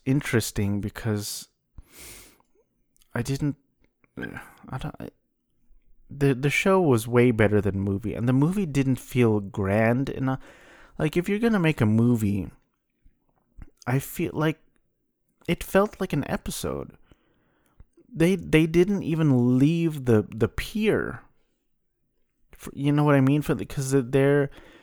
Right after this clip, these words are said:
they're on this street which leads to, like, this kind of pier area.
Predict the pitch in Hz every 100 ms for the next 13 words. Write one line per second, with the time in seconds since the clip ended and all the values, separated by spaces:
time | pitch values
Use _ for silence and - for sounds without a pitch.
0 | _ _ - 135 139 151 151 135 - -
1 | 131 127 143 139 - - 123 - 117 123
2 | 131 123 - - - 117 113 113 113 110
3 | 107 104 - 107 - - 127 123 110 -
4 | - 139 139 131 - 117 127 120 98 101
5 | 101